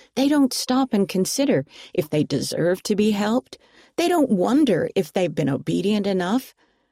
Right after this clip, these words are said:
They just know we love them and are ready to help. We can trust Heavenly Father the same way. I love my daughters,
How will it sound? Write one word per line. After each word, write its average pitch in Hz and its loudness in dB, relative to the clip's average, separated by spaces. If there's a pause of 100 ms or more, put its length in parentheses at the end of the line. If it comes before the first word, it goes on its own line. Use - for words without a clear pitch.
(140)
They 220 0
just 214 -2
know 208 0
we 220 2
love 196 -2
them - -6 (120)
and 190 -4
are 156 -4
ready 190 -2
to - -6
help. 156 -6 (880)
We 185 0
can 156 -2
trust - -6
Heavenly 160 -4
Father 151 -4
the 147 -6
same 175 -4
way. 160 -6 (560)
I 233 0
love 233 0
my 185 2
daughters, 143 -6